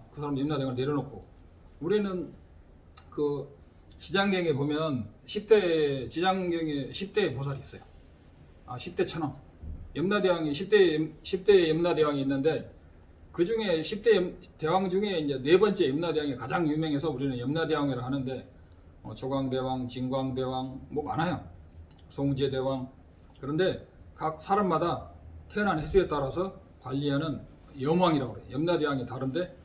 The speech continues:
그 중에 네 번째가 사실은 염라대왕인데 사실은 열 명이 있어요. 거기에 하는데 그러면 그 사람들이 어디서 무슨 권한을 가지고 심판하냐가 아니고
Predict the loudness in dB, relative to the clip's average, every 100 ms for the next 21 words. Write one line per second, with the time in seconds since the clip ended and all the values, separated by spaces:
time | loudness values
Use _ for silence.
0 | -20 -18 -8 -4 0 4 4 4 4 2
1 | 2 -2 -2 -2 -2 -2 -2 -2 -2 -2
2 | -4 -6 -4 -4 -4 -2 2 2 2 0
3 | -4 -16 -20 -20 -20 -20 -8 0 2 4
4 | 2 0 -2 0 0 4 4 4 2 4
5 | 4 4 4 2 2 -2 -2 0 2 4
6 | 4 4 2 2 2 2 -2 -2 -2 -2
7 | -4